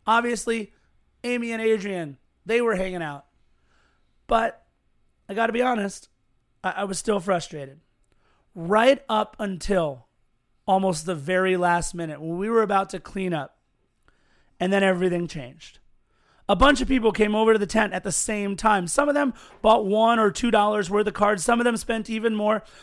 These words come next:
But one person in particular,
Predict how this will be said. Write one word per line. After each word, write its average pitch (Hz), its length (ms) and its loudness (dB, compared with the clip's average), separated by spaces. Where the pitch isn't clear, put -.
But 226 160 2
one 269 460 -2
person 240 540 -4
in 202 300 -6
particular, 160 720 -8